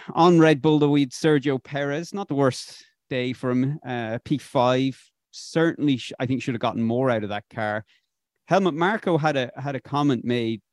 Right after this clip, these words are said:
leading up to the race where he was sort of saying Perez was already, or he felt that Perez was already on the summer break, given his performances. Did Per-, Perez put in a strong enough performance today for you, Isidro,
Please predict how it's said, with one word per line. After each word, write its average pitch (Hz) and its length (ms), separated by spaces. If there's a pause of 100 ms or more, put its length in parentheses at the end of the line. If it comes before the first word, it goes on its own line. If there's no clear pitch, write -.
leading 131 340
up 127 140
to 127 140
the 113 100
race 110 380
where 117 180
he 117 100
was 113 120
sort 139 160
of 113 60
saying 123 260
Perez 120 420
was 113 160
already, 117 460
or 113 120
he 113 120
felt 135 280
that 113 120
Perez 113 340
was 104 140
already 110 400
on 104 160
the 98 60
summer 107 280
break, 110 460 (140)
given 107 260
his 104 100
performances. 110 880 (1040)
Did 135 140
Per-, 180 280
Perez 190 340
put 170 180
in - 60
a 165 40
strong 180 300
enough 180 160
performance 180 540
today 170 580
for 170 140
you, 165 180
Isidro, 160 640